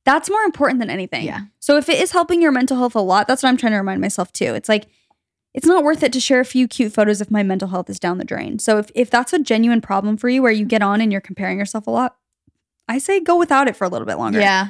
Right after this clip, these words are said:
Speaker 1: Follow your gut. Just follow your gut.
Speaker 2: Follow your gut.
Speaker 1: Our next partner has a product that I use all the time. I try to do it daily, actually. It's Athletic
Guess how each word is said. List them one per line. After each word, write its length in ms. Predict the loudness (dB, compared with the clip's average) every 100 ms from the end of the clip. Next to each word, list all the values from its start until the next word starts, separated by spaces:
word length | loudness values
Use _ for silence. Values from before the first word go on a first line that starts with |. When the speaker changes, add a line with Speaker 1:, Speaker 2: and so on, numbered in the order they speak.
| -2
Speaker 1:
Follow 160 | 2 2
your 180 | 2 0
gut. 300 | 0 0 -2
Just 380 | -8 -8 -8 -14 _ _ -2
follow 160 | 0
your 160 | 0 -2
gut. 200 | -4 -6 _ _
Speaker 2:
Follow 400 | -2 2 2 2
your 260 | 4 2 0
gut. 540 | -2 -4 -4 -8 -20 -20 _ _ _
Speaker 1:
Our 120 | 2
next 280 | 2 2 -2
partner 400 | -2 0 4 2
has 260 | 0 -4
a 60 | -4
product 680 | -4 -2 0 -2 -4 -8 -2
that 240 | -2 -2
I 140 | -4
use 340 | -2 -2 -2 -4 -8 0
all 340 | 2 4 2
the 120 | -2
time. 600 | 0 2 2 2 -2 -4 -4
I 100 | -4
try 240 | 0 0 2
to 60 |
do 120 | 2 0
it 100 | 2
daily, 280 | 0 0
actually. 600 | -2 -4 -6 -6 -4 -4 -8
It's 160 | -6
Athletic 600 | -4 -6 -4 -4 -2 -4